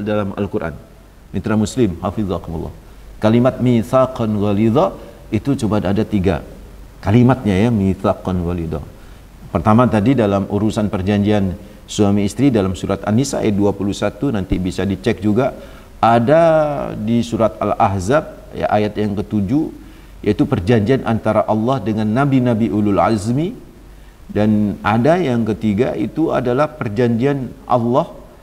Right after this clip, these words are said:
dengan, eh, Bani Israel yang suka berkhianat dalam surat An-Nisa ayat seratus lima puluh empat.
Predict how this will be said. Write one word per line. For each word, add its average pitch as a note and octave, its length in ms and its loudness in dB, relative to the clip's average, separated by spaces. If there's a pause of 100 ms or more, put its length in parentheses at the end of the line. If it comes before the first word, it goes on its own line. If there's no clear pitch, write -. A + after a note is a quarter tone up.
(280)
dengan, B2+ 640 0 (160)
eh, B2 300 0
Bani D3 340 2
Israel C#3+ 560 -2 (640)
yang F#2 140 -6
suka G#2 320 -2
berkhianat G#2 640 -4 (480)
dalam F2+ 160 -2
surat G#2 320 -2
An-Nisa F#2+ 340 -2
ayat F2+ 140 -4
seratus F#2+ 420 -4
lima F2 220 -4
puluh E2 260 -6
empat. - 400 -10